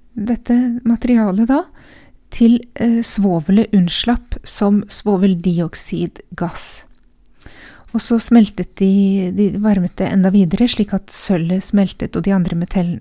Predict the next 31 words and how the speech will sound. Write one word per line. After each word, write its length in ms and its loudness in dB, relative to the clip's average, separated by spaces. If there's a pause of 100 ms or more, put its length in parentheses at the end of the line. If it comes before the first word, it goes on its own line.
metallene 440 -4
smeltet, 440 -4
og 140 -4
da 80 -2
gikk 180 -6
de 160 -2
an 140 -4 (160)
å, 240 -6 (180)
gikk 160 -12
det 80 -8
an 140 -6
å 20 -4
skille 320 -2
de 160 -8
fra 240 -6
hverandre. 400 -6 (1500)
Og 100 -2
det, 140 6 (180)
eh, 380 -6 (100)
vil 220 0
altså 180 -2
si 320 -4
at 160 -4 (160)
de, 140 2 (1080)
ja, 160 0
det 160 2
kom 240 0
jo 240 0
faktisk 640 -6
svovelgass 1040 -4
ut 460 -6